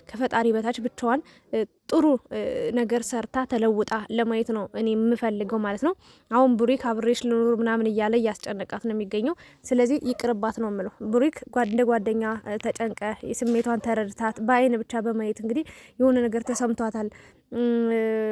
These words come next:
ፈቲና ቡሪክ ማ-፣ ፉ-፣ ፉፉ ጋር በተፈጠረው መሀል የት-፣ የተሰማት ነገር አለ ብላ አዝነላት፣ አስበላት፣ አብረሃት ለመሆን ችግሯን ለመካፈል ምናምን ፈቃደኛ ሆነ እሷን ስለጠየካት እናመሰግናለን።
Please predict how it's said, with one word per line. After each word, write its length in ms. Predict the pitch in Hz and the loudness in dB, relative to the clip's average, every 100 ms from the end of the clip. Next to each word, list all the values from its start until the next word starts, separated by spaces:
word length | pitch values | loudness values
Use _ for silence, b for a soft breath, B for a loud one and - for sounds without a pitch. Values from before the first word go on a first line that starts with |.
| 214 208 | -2 -2
ፈቲና 480 | 262 262 262 240 233 226 - 73 | 0 0 2 2 4 2 0 -2
ቡሪክ 260 | 208 233 240 | 0 2 2
ማ-፣ 200 | 240 208 190 180 220 | 0 -2 -2 -4 -6
ፉ-፣ 200 | - 247 | -4 -4
ፉፉ 220 | 226 262 - 247 | -2 -6 0 2
ጋር 220 | 247 240 226 | 4 4 2
በተፈጠረው 560 | 233 247 247 - 233 | 0 -2 -4 -2 -2
መሀል 220 | 220 240 269 | 0 0 2
የት-፣ 160 | 233 | 2
የተሰማት 500 | 208 247 - 233 226 220 | 0 -4 -4 -4 -2 -2
ነገር 260 | 220 226 | -2 -2
አለ 160 | 220 214 | -2 -2
ብላ 140 | 214 240 | -2 0
አዝነላት፣ 540 | 233 214 208 202 208 | 0 0 -2 -4 -4
አስበላት፣ 540 | 226 - 220 208 240 269 | -6 -4 -4 0 0 0
አብረሃት 380 | 226 220 214 196 | -2 -2 -4 -4
ለመሆን 340 | 214 202 214 | -4 -2 -4
ችግሯን 380 | 214 208 220 214 | -4 -4 -2 -2
ለመካፈል 540 | 208 202 - 208 233 208 | -2 -6 -6 -8 -6 -6
ምናምን 240 | 202 208 | -6 -8
ፈቃደኛ 400 | 214 196 202 202 | -8 -8 -6 -4
ሆነ 180 | 202 254 B B B | -2 -2 B B B
እሷን 300 | 240 - 240 | -6 2 2
ስለጠየካት 640 | 226 226 - 202 208 277 247 | 2 -2 -2 -4 -2 -2 0
እናመሰግናለን። 840 | 226 214 214 214 190 202 196 | 0 -2 -4 -6 -6 -4 -2